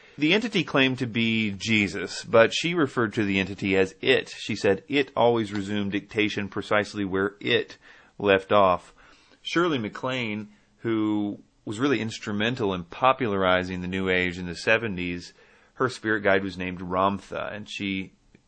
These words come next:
channeled Ramtha through J Z Knight. J Z Knight is the woman behind the Ramtha cult that produced the hit pop movie, What the Bleep Do We Know?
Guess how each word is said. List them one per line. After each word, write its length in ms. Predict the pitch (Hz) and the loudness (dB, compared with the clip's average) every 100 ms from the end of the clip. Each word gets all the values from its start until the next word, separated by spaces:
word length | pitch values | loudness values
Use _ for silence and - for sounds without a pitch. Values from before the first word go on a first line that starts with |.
| _ _ | _ _
channeled 560 | - 110 104 95 90 - | -6 -4 -2 -2 -4 -4
Ramtha 480 | 104 104 98 - 90 | 0 2 0 -6 -8
through 400 | - 117 123 101 | -8 -4 -2 -2
J 240 | 98 95 | -2 -2
Z 220 | 87 90 | -4 -6
Knight. 340 | 87 101 98 - _ _ _ _ _ _ - | -4 -2 -2 -6 _ _ _ _ _ _ -8
J 240 | - 147 | 2 2
Z 180 | 139 127 | 2 0
Knight 400 | 120 135 123 110 | 2 2 2 0
is 340 | 117 113 104 | 0 0 0
the 180 | 101 107 | -4 -4
woman 420 | 98 107 120 110 | -2 -2 0 0
behind 420 | 101 98 107 107 104 | -2 0 0 2 0
the 160 | 101 | -2
Ramtha 640 | 95 107 113 120 - 95 | 0 2 2 0 -2 -2
cult 640 | - - 139 120 101 - - - - - _ - | -4 2 4 6 4 -2 -16 -20 -20 -20 _ 4
that 480 | 110 104 104 98 | 8 8 8 2
produced 640 | - 117 101 107 104 - - | -2 -2 0 0 0 -6 0
the 320 | 101 98 95 | 2 4 2
hit 440 | 92 127 110 - | 0 -2 -2 -2
pop 360 | - - 107 - | -6 4 4 4
movie, 640 | 110 104 98 98 95 95 | -2 -2 0 2 2 2
What 120 | 90 | -2
the 80 | - | -6
Bleep 300 | 104 101 101 | -2 0 0
Do 100 | 101 | -2
We 140 | 92 92 | -2 2
Know? 400 | 101 98 95 | 4 4 2